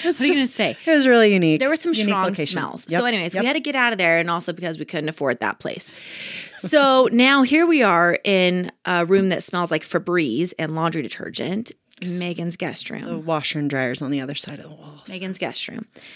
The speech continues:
Speaker 2: It's free.
Speaker 1: Yep.
Speaker 2: It's f-,
Speaker 1: Sort
Speaker 2: super
Speaker 1: of.
Speaker 2: fancy. It's basically a fancy
Speaker 1: It's free
Speaker 2: dungeon.
Speaker 1: for you.
Speaker 2: That's a good point.
Speaker 1: <laughs>
Speaker 2: Thank you, landlord, for letting me be here for free.
Speaker 1: You're welcome.
Speaker 2: But I'm sure, like a lot of our listeners, the guest room doubles as a workspace. So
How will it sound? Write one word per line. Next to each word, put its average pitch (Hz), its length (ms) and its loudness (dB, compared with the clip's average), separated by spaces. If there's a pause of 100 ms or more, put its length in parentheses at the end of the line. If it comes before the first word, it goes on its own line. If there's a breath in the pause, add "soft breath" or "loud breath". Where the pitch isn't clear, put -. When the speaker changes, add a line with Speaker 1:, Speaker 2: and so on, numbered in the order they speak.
(180 loud breath)
Speaker 2:
It's - 100 -12
free. 185 460 0 (160)
Speaker 1:
Yep. - 180 -2 (120)
Speaker 2:
It's - 240 -8
f-, - 80 -14
Speaker 1:
Sort 185 240 0
Speaker 2:
super 226 60 -4
Speaker 1:
of. 147 60 -6
Speaker 2:
fancy. 156 340 -6
It's 214 100 -6
basically 170 340 -4
a 165 60 0
fancy 165 400 -4
Speaker 1:
It's 180 60 -4
free 190 100 0
Speaker 2:
dungeon. 165 280 -2
Speaker 1:
for - 60 0
you. 170 320 0 (1160 loud breath)
Speaker 2:
That's 320 180 4
a 233 40 2
good 320 140 4
point. 320 320 4
Speaker 1:
<laughs> - 380 -4
Speaker 2:
Thank 311 340 2
you, 180 200 2
landlord, 180 760 0
for 185 180 0
letting 180 240 2
me 175 80 -2
be 180 140 -4
here 165 140 -2
for - 100 -10
free. - 300 -4 (200 loud breath)
Speaker 1:
You're 214 120 -8
welcome. 151 320 -12
Speaker 2:
But 233 500 2 (140)
I'm 220 180 0
sure, 240 260 2
like 220 220 4
a 202 40 2
lot 196 180 4
of 185 80 2
our 180 100 2
listeners, 180 800 -2 (120)
the 165 220 0
guest 175 320 0
room 175 160 0
doubles 156 320 0
as 147 160 0
a - 40 -4
workspace. - 920 -6
So - 540 -8